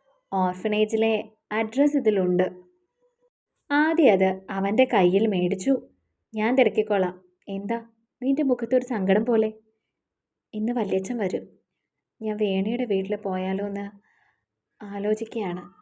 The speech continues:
എന്തിന്? നീ അയാളെ പേടിച്ച് ഇങ്ങനെ ഓടാൻ തുടങ്ങിയ അതിന് മാത്രമേ സമയം ഉണ്ടാവുകയുള്ളൂ. ഇനി എന്നെങ്കിലും നിന്നോട് മോശമായി പെരുമാറുകയാണെങ്കിൽ നന്നായി പ്രതിരോധിക്കണം.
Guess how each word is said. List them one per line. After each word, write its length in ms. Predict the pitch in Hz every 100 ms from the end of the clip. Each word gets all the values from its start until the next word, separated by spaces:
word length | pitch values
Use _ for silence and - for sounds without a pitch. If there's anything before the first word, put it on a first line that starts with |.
| _ _ _ _ _ _ _ _ _ _ _ _ _
എന്തിന്? 400 | 226 226 240 226 226 - - _ _ 262
നീ 140 | 302 302
അയാളെ 380 | 226 220 240
പേടിച്ച് 440 | 240 214 202 214 214 - - 254
ഇങ്ങനെ 340 | 277 311 302
ഓടാൻ 340 | 208 190 220 220
തുടങ്ങിയ 420 | 208 180 190 196 190 - _ _ _ _ -
അതിന് 260 | 226 254 294
മാത്രമേ 460 | 254 220 226 285 285
സമയം 320 | 233 202 220
ഉണ്ടാവുകയുള്ളൂ. 640 | 196 185 190 202 185 180 - _ _ _ _ _ -
ഇനി 200 | 277 285
എന്നെങ്കിലും 560 | 220 214 240 196 202 185 185 - _ -
നിന്നോട് 380 | 254 277 285 269
മോശമായി 560 | 220 220 233 262 247 240
പെരുമാറുകയാണെങ്കിൽ 960 | 208 190 208 220 233 202 190 190 190 - - _ _ _ _ _ 220
നന്നായി 540 | 226 247 285 240 220
പ്രതിരോധിക്കണം. 800 | 220 196 202 208 180 180 180